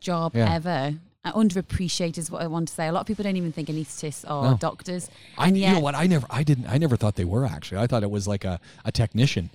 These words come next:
Speaker 1: I would be far more concerned over who my anaesthetist was than my surgeon, because when,
Speaker 2: Really?
Speaker 1: when everything hits the fan during surgery, the surgeon puts the arms up and backs off, and it's the anaesthetist that goes in and, and works to keep them alive effectively.
Speaker 2: Mm.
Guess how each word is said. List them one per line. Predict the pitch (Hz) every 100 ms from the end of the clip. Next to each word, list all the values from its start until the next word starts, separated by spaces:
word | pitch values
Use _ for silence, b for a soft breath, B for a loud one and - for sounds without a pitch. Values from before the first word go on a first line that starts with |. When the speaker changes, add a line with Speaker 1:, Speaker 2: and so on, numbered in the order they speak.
| -
Speaker 1:
I | 214 254
would | 247 214
be | 202
far | - 247 262 269
more | 247 226
concerned | - 196 190 - 175 170 170
over | 160 156
who | 170
my | 165 156
anaesthetist | 156 151 - - 156 -
was | 151 143
than | 147
my | 143 143
surgeon, | - 135 139 151 151 151
because | - 170 165
when, | 170 113
Speaker 2:
Really? | 120 117 85 175
Speaker 1:
when | 175 170 - _ _ -
everything | 214 247 233
hits | 180 202 - -
the | 175
fan | - 175 156 147
during | 147 165 156
surgery, | - 160 156 160 147 143
the | 160
surgeon | - 202 202 208 202
puts | 202 - -
the | -
arms | 208 226 208
up | 156 -
and | 165
backs | 175 - -
off, | 160 147 147 - B B B
and | 165
it's | 165 -
the | 170
anaesthetist | 170 165 - 185 -
that | -
goes | 160 156
in | 160 160
and, | 160 147
and | 151 147
works | 147 - -
to | 160
keep | - 175 -
them | 151
alive | 139 143 156
effectively. | 160 170 - 170 175 165 -
Speaker 2:
Mm. | 117 160